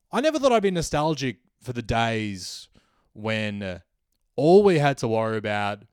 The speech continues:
was a nuclear holocaust being started by North Korea, when all we had to worry about was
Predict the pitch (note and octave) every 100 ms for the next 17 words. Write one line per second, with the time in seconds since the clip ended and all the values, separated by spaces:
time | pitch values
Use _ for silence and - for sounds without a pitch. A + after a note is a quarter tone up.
0 | _ _ _ G2 G#2 G2+ G2 F#2+ G2 A2
1 | A#2+ A#2+ A2 G#2 G#2 G#2 G2+ G2 - G2+
2 | F#2+ F2 A2 F#2+ F#2 F#2 F#2 F2+ F2+ E2
3 | _ _ _ _ _ _ - G#2+ A2 -
4 | G#2 G2 F#2 E2+ E2 - _ _ _ B2
5 | F#3+ C4+ A#3 F3 D#3 D#3+ D#3 C#3 B2+ B2
6 | A#2 A2 G#2 - -